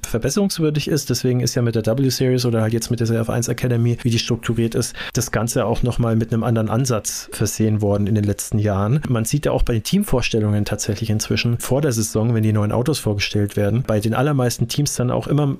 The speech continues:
ein, zwei Frauen oder manchmal auch, wenn man so die, die eigene, teameigene Academy dann sieht, gerade bei Mercedes ist mir das aufgefallen,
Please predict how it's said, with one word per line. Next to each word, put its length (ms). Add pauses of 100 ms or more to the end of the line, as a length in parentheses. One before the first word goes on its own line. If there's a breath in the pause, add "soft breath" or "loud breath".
(120)
ein, 160
zwei 240
Frauen 380
oder 140
manchmal 360
auch, 140
wenn 100
man 120
so 120
die, 220
die 260
eigene, 400
teameigene 540
Academy 480
dann 160
sieht, 260
gerade 200
bei 120
Mercedes 460
ist 100
mir 80
das 140
aufgefallen, 640